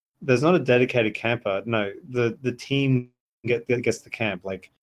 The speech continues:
we're all gonna get bruises now, and, and it's gonna be just three of us. Boom, take the camp, takes two seconds, bam,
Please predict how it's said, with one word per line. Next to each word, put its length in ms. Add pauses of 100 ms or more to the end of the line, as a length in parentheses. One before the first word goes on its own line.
(120)
we're 120
all 220
gonna 160
get 160
bruises 340
now, 240
and, 180
and 240
it's 120
gonna 180
be 80
just 300
three 280
of 120
us. 280 (520)
Boom, 240
take 240
the 40
camp, 320
takes 200
two 120
seconds, 360
bam, 320